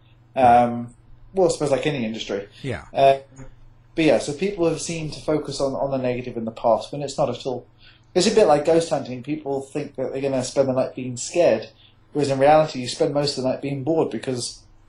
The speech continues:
Speaker 1: there's very little of any phenomena, and that's spread out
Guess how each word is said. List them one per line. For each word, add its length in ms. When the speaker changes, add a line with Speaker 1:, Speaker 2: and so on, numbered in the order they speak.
Speaker 1:
there's 280
very 260
little 240
of 100
any 160
phenomena, 480
and 80
that's 240
spread 260
out 300